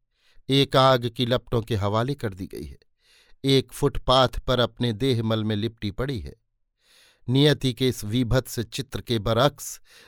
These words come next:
एक देह रखी है चिकित्सा विज्ञान के छात्रों के मध्य,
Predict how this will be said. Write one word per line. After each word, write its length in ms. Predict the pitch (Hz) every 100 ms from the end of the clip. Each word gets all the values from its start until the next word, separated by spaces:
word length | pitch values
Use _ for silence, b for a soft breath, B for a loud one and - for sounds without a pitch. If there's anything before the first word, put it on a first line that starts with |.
| b
एक 240 | 151 147 127
देह 280 | 113 143 135
रखी 360 | 123 - 139
है 120 | 131 123
चिकित्सा 500 | 120 - 117 - 120
विज्ञान 460 | 110 113 131 120
के 120 | 113 113
छात्रों 500 | - 120 117 110 101
के 140 | 107
मध्य, 360 | 113 139 -